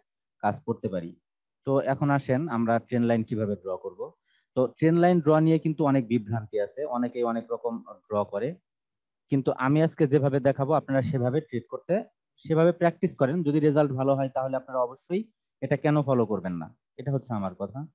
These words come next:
আমার এই সিস্টেমে যদি আপনার রেজাল্ট ভালো হয় তাহলে আপনি কেন ফলো করবেন না? তো আশা করি, আহ, এভাবে আপনারা প্র্যাকটিস করবেন, দুই, চার, পাঁচ দিন বা এক সপ্তাহ প্র্যাকটিস করলে আপনারা বুঝতে পারবেন যে আসলে নাজমুল ভাই আমাদেরকে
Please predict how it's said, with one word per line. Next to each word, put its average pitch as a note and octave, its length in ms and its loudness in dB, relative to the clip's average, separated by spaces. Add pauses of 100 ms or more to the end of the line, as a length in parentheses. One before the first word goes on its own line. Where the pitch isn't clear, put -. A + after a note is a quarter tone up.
(640)
আমার C3+ 240 0
এই E3+ 100 4
সিস্টেমে E3+ 420 2
যদি E3+ 160 -2
আপনার E3 220 2
রেজাল্ট D3 380 4
ভালো A2+ 240 0
হয় G#2+ 180 -2
তাহলে C3 240 -6
আপনি D3+ 160 -8
কেন E3 320 0
ফলো C#3 260 0
করবেন A#2+ 380 -2
না? E2+ 180 -18 (880)
তো G#2+ 140 2
আশা C3+ 280 0
করি, D3+ 420 2
আহ, A#2 320 0
এভাবে B2 280 2
আপনারা B2 260 0
প্র্যাকটিস A2+ 420 -6
করবেন, G#2+ 300 -12 (240)
দুই, G#2 100 -14
চার, G2+ 200 -6
পাঁচ G#2+ 280 -2
দিন G#2 160 -10
বা G2+ 100 -6
এক G#2 160 -6
সপ্তাহ G#2+ 320 -10
প্র্যাকটিস G#2 400 -12
করলে G#2 220 -6
আপনারা G2+ 220 -10
বুঝতে G#2 300 -18
পারবেন G#2 360 -8 (420)
যে F#2 100 -6
আসলে G2 260 -4
নাজমুল G2 340 -4
ভাই G2 140 -6
আমাদেরকে F#2+ 500 -6